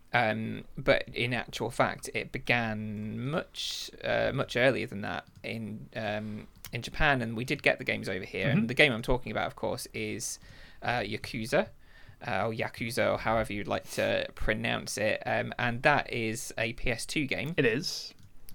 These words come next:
Speaker 1: That, um, I'm trying to find the date of it now. I did have this up on my screen. Uh, people listening, th-, we always do this. Uh,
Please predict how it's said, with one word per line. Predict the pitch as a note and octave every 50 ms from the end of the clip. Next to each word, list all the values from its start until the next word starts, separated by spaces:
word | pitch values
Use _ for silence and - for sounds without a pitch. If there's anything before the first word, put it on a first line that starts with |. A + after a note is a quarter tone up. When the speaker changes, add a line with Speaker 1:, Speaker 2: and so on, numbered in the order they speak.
| - - -
Speaker 1:
That, | G#3 E3 D3 C3 B2+ A#2 - - - - B2+
um, | A#2+ C3 C3 B2+ B2+ -
I'm | C3 C3+
trying | - F3 E3
to | D#3
find | - B2+ A#2 A#2
the | A2+
date | B2+ C3 A2+ B2 B2
of | - -
it | -
now. | A2 B2+ B2
I | B2 C3
did | C3 D#3 -
have | - - G#2+
this | - A2+ -
up | F#2+ -
on | - -
my | G2
screen. | - - - - G#2+ G2 - - - - - - - - -
Uh, | - C3 C3+ C3 C3+
people | - D#3+ D#3+ C3+ C3+ A2+
listening, | A2 - - B2+ B2
th-, | C#3 D3+ C3+
we | D#3 E3 D#3+
always | D3+ C3 A#2 A#2 -
do | - G#2
this. | F#2+ F#2 - - - -
Uh, | - C3 C3+ C#3+